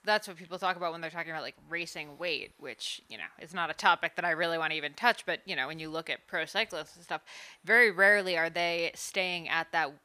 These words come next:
the Tour de France guys are not staying at that weight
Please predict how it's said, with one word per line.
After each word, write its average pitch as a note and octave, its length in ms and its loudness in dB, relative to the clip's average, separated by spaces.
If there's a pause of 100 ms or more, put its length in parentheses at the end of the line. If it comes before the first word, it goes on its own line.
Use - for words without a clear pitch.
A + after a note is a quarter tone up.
(100)
the F3+ 120 -6
Tour - 200 4
de G3+ 60 4
France F#3 320 4
guys D3 240 2
are D#3+ 80 -4
not E3 320 0
staying D#3+ 320 -4
at D3 120 -10
that D#3 260 4
weight D#3 380 -4